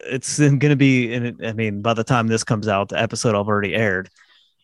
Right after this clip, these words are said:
But, um, we talk about how we had this weird experience that, that happened after doing all this stuff with the Injured Cold stuff. And, uh,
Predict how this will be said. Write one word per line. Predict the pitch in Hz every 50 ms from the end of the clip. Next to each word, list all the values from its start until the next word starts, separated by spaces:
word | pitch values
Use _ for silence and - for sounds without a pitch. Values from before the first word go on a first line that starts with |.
| - 107
But, | - 143 123 107 - _ _ _ _ _ _ _ - -
um, | 127 113 104 95 90 92 - _ _ _ -
we | 117 123 127
talk | - 143 135 135 139 - 143
about | 120 123 117 117 113 113
how | 120 117 110 107 107 98 - _ -
we | 113 117 120 117
had | 107 113 117 117 107
this | 117 113 - -
weird | 123 113 123 123 127 127 120
experience | 123 - - - 135 143 185 175 127 107 110 - -
that, | 123 107 - _ _ -
that | 131 117 123 120 120 123 - _ _ -
happened | - 131 131 123 120 - 143 135 135
after | 127 123 - - 139 123 117
doing | 110 127 120 123 131 123
all | 123 123 127 123
this | 120 120 -
stuff | - - 127 127 - 139
with | 127
the | - - -
Injured | 131 131 117 113 107
Cold | - - 131 151 170 160
stuff. | - - 117 101 104 104 - _ _ _ - - - - _ _ _ _ -
And, | 113 110 113 110 107 113
uh, | 110 104 104 104 104 98